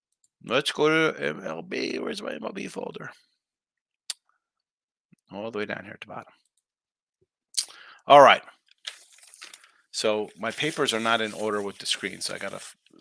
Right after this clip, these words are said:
shop around a little bit here. All right, let's look at some losers here and how we're doing. Manoah, that's a loser. That is a loser. Rendon is a loser. Framber is probably a loser.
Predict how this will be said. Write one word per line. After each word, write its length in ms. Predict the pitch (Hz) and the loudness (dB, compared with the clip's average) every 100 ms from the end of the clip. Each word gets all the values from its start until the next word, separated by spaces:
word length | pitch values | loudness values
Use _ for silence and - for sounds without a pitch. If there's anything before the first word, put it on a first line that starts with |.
| _ - | _ -12
shop 360 | - 50 - | -4 -4 -4
around 220 | - 50 - | -10 -12 -16
a 80 | |
little 140 | - - | -20 -20
bit 120 | - | -20
here. 100 | - - _ _ - - _ - | -20 -20 _ _ -20 -20 _ 6
All 100 | 127 | 6
right, 100 | 113 | 6
let's 200 | 135 175 | 2 2
look 100 | 151 | 0
at 80 | |
some 220 | - 143 143 | 4 4 4
losers 320 | 135 117 - | 2 0 -2
here 100 | 107 | -4
and 100 | 98 | -2
how 120 | 113 | -2
we're 100 | 107 | -2
doing. 280 | 107 95 - - _ _ _ - - - - - - | -4 -8 -10 -20 _ _ _ -20 -20 -20 -20 -18 0
Manoah, 480 | 139 165 170 104 - _ _ - | 6 12 12 10 4 _ _ 2
that's 240 | 151 - | 2 4
a 40 | |
loser. 380 | 139 139 120 90 - _ _ _ _ _ _ | 2 2 0 -4 -18 _ _ _ _ _ _
That 180 | 120 127 | -4 -2
is 140 | 143 | 0
a 60 | 127 | -2
loser. 320 | 123 117 95 - - | -4 -6 -8 -12 -8
Rendon 440 | 117 120 147 165 | -2 4 4 4
is 100 | 139 | 2
a 60 | 127 | 0
loser. 460 | 117 117 120 117 - - - _ _ _ _ _ _ _ _ _ _ | -2 -4 -4 -6 -10 -20 -20 _ _ _ _ _ _ _ _ _ _
Framber 800 | - - - - 135 165 160 143 | -18 -16 -14 -2 4 6 6 4
is 120 | 117 - | 4 -2
probably 480 | - 123 110 98 | 0 2 2 0
a 80 | 90 | -12
loser. 320 | 90 95 - | -16 -18 -18